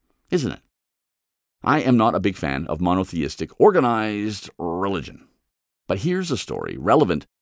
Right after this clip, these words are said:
to humans learning to read. Martin Luther, famously hammered his ninety-five theses to the door of a church in Wittenberg, Germany on October thirty-first, fifteen seventeen, and started the rebellion against the Catholic Church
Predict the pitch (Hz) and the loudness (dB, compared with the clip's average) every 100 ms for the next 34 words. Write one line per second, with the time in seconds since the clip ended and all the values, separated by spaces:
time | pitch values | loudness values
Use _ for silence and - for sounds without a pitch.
0 | - 78 - - 180 135 - - - _ | -18 -16 -16 -4 -2 0 -4 -12 -18 _
1 | _ - 65 78 82 82 90 87 80 76 | _ -10 -4 0 2 0 -2 -4 -2 -2
2 | 52 50 - _ _ _ _ 117 175 175 | -4 -12 -20 _ _ _ _ 4 4 6
3 | 190 175 135 95 110 - - - _ _ | 2 2 -2 2 2 2 -4 -8 _ _
4 | - 202 196 - 151 120 160 165 135 135 | 2 4 4 2 2 4 6 6 6 2
5 | 98 98 143 139 131 117 117 113 - 131 | 2 4 6 6 6 6 4 2 0 -2
6 | 127 117 - - - 98 101 127 156 147 | 0 -2 -4 -10 -8 0 4 6 8 8
7 | 135 120 - 123 120 - 101 101 92 170 | 8 4 4 2 2 -2 2 2 2 2
8 | 135 120 120 98 98 123 110 104 - - | 2 4 2 2 4 6 4 2 -2 -6
9 | 76 82 - 117 120 110 123 117 95 85 | -4 -2 2 4 4 4 4 4 0 -2
10 | - - _ _ - 87 - 85 87 90 | -6 -14 _ _ -10 -8 -6 -4 -2 -2
11 | 85 80 - 73 78 76 57 50 - _ | -2 -4 -6 -6 -6 -6 -8 -10 -14 _
12 | _ _ - 98 143 135 - 113 123 143 | _ _ -2 4 4 2 0 6 6 6
13 | 131 131 156 131 76 65 76 92 - 80 | 4 6 8 6 2 -4 -6 -6 -6 0
14 | 113 98 104 - 123 - - | 0 0 -6 0 0 0 -6